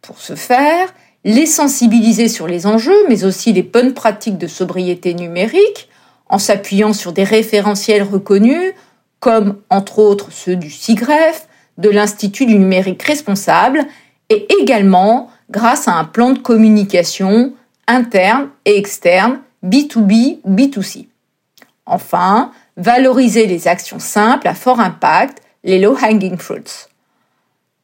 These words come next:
Alors, vous l'aurez compris, face à l'urgence climatique et à l'épuisement des ressources naturelles qui se sont intensifiées,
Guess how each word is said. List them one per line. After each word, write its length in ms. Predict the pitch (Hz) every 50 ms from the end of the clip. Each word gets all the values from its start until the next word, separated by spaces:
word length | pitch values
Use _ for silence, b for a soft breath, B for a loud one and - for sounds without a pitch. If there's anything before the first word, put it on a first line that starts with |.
| _ _ _ _ _ _ _ _ _ -
Alors, 180 | 147 - 156
vous 140 | 160 175 214
l'aurez 320 | 240 254 233 202 196 185 -
compris, 640 | - - - - - 254 269 285 330 359 370 b b b b b b
face 480 | _ - - - 262 247 254 254 - - - _ -
à 80 | -
l'urgence 580 | 160 175 185 254 349 285 277 269 285 262 240 -
climatique 920 | - - 202 202 180 180 180 190 - - - 226 233 240 240 220 233 -
et 100 | 196 -
à 80 | 127 147
l'épuisement 680 | 160 180 254 285 277 277 - 240 226 202 233 226 220
des 120 | 196 190 165
ressources 500 | - 156 160 185 - - 190 - - -
naturelles 680 | - - - - - - - 185 196 233 262 294 294
qui 120 | 294 - -
se 140 | - - 156
sont 280 | - - - - -
intensifiées, 880 | 180 220 220 - 233 233 233 - 185 185 - - 170 180 185 208 214 b